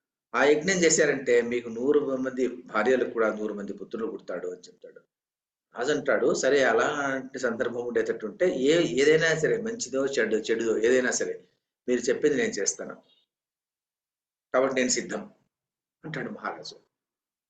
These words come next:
అప్పుడు ఆయన అంటాడు, "అయితే నేను ఒక యజ్ఞం చేస్తాను, ఒక యాగం చేస్తాను. ఆ యాగంలో బలిపశువు ఎవరంటే నీ కుమారుడైనటువంటి జంతువే బలిపశువు.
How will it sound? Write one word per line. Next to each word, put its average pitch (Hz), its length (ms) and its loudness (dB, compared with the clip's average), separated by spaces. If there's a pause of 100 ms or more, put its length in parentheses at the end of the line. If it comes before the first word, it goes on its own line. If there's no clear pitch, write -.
(840)
అప్పుడు 165 560 2 (140)
ఆయన 135 240 0
అంటాడు, 135 540 -2
"అయితే 127 340 2
నేను 120 180 -4
ఒక - 80 -10
యజ్ఞం 113 340 -6
చేస్తాను, 107 400 0
ఒక - 140 -6
యాగం 113 280 2
చేస్తాను. 107 520 -2 (400)
ఆ 104 80 2
యాగంలో 135 540 2
బలిపశువు 127 560 -2
ఎవరంటే 107 440 -2
నీ 104 160 -6
కుమారుడైనటువంటి 107 840 -2
జంతువే 104 440 0
బలిపశువు. - 540 -10